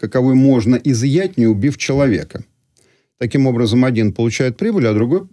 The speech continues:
воспроизводит свою силу и может работать, чтобы произвести снова прибавочный плюс необходимый продукт. А пока производится, э, примитивными производ-, производительными силами этот необходимый продукт,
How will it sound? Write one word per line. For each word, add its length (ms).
воспроизводит 800
свою 360
силу 380
и 200
может 400
работать, 380
чтобы 260
произвести 480
снова 300
прибавочный 580
плюс 340
необходимый 680
продукт. 460
А 120
пока 320
производится, 920
э, 80
примитивными 680
производ-, 560
производительными 760
силами 400
этот 260
необходимый 600
продукт, 380